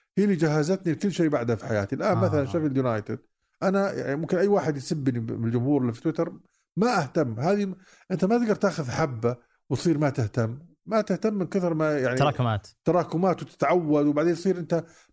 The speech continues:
Speaker 1: ما تاخذ قراراتك تحت الضغط. أنا يعني مثلا أبدا يعني م-، مثلا أي-، أي-، أيام القضية كان الإعلام كله في شيفيلد مع Kevin McCabe.
Speaker 2: مهم.
Speaker 1: لا.
Speaker 2: لأنه ابن البلد.
Speaker 1: ابن البلد، وعنده شركة تسوي دعايات كثيرة في الجرايد.
Speaker 2: أوكي.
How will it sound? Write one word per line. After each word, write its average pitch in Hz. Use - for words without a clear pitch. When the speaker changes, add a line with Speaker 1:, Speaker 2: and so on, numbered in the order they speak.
Speaker 1:
ما 180
تاخذ 170
قراراتك 165
تحت 131
الضغط. 131
أنا 165
يعني 160
مثلا 165
أبدا 143
يعني 120
م-، 139
مثلا 135
أي-، 143
أي-، 156
أيام 165
القضية 104
كان 175
الإعلام 165
كله 165
في 127
شيفيلد 185
مع 147
Kevin 135
McCabe. 101
Speaker 2:
مهم. 104
Speaker 1:
لا. 143
Speaker 2:
لأنه 190
ابن 185
البلد. 131
Speaker 1:
ابن 165
البلد، 180
وعنده 143
شركة 151
تسوي 147
دعايات 131
كثيرة 151
في 107
الجرايد. 104
Speaker 2:
أوكي. 92